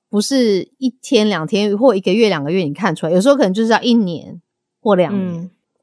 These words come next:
Speaker 1: 然后有一些时候看回顾的时候，我才发现说，哦，原来一年前我觉得这个动作对我来讲很困难，可是一年后这个动作已经是我的基本动作了。
Speaker 2: 嗯哼。
Speaker 1: 对，
Speaker 2: 有进步。
Speaker 1: 所以就会觉得，对，然后你就会觉得说，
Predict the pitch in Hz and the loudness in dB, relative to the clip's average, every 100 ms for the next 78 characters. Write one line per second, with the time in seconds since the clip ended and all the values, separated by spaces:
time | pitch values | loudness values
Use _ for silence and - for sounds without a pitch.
0 | _ _ _ - 220 339 285 240 330 311 | _ _ _ -2 4 6 6 4 4 2
1 | 302 - 277 247 202 214 277 220 202 226 | 2 0 0 2 0 2 2 2 4 2
2 | 196 202 202 240 240 226 226 - - 294 | 0 0 -2 0 -2 -2 -4 -2 0 -2
3 | - _ _ _ - 277 285 - 349 262 | -2 _ _ _ -4 2 2 2 2 4
4 | 220 233 240 208 185 202 208 269 247 240 | 4 2 2 2 2 2 2 2 4 4
5 | 240 226 175 170 170 196 151 - 240 165 | 4 2 0 -2 -4 -4 -6 -2 -2 -2
6 | 69 69 196 _ _ _ - 185 311 330 | -10 -18 -20 _ _ _ -6 -4 0 2
7 | 269 220 277 247 269 247 240 233 220 170 | 2 2 4 2 4 2 4 4 2 2
8 | 196 208 202 156 156 196 190 143 151 151 | -2 -2 -2 -2 -4 -8 -8 -8 -6 -6
9 | 151 165 - - _ _ _ 196 190 202 | -6 -8 -10 -14 _ _ _ -10 -6 -4
10 | 202 196 202 - _ - 180 156 170 285 | -4 -6 -8 -12 _ -6 -4 -2 2 2
11 | 185 190 196 - 202 180 - 277 240 143 | 4 4 4 0 -2 -6 -2 2 2 0
12 | 95 190 240 262 202 262 226 190 180 208 | -6 -2 0 2 2 2 2 0 0 -2
13 | 214 | -4